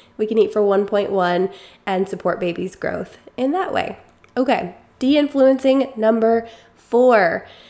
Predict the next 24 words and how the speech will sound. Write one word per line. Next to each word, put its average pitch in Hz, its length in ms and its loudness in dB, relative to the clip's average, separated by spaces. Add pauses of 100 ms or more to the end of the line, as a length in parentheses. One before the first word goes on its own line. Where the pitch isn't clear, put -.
(140)
that - 180 2
strength 214 520 -4
training 320 460 0
or 220 220 0
doing 214 340 2
something 208 520 -2
strenuous 262 1080 -2 (120)
will 226 180 0
hurt 208 280 -4
the 208 80 -4
baby. 175 640 -4
So 190 480 0
strength 254 400 -6
training, 190 600 -4
running, 202 560 0
hit 190 320 -10
workouts, 180 520 -8
things 185 360 -6
like 175 260 -10
that. - 500 -12
Now, 185 400 -4 (580)
those 247 220 2
things 349 300 2
are, - 200 -4